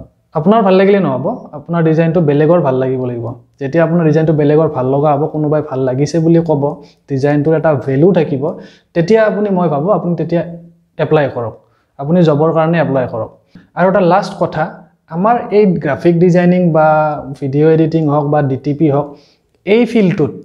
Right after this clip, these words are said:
এইটো এটা টেকনিকেল ফিল-, ফিল্ড হয়। তো এই ফিল্ডটোত আপোনাৰ চাৰ্টিফিকেটখনৰ ভেলু খুব কম।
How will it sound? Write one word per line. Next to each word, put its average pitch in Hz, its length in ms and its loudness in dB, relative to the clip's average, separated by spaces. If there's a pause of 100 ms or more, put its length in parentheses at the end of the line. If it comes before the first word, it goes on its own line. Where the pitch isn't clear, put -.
(320)
এইটো 160 160 -8
এটা 196 80 0
টেকনিকেল 175 440 0
ফিল-, 156 420 0
ফিল্ড 143 240 0
হয়। 156 120 0 (280)
তো 208 80 -6 (140)
এই 220 160 4
ফিল্ডটোত 220 500 -2
আপোনাৰ 185 420 0 (560)
চাৰ্টিফিকেটখনৰ 208 760 0
ভেলু 156 260 2
খুব 175 260 0
কম। 113 180 -8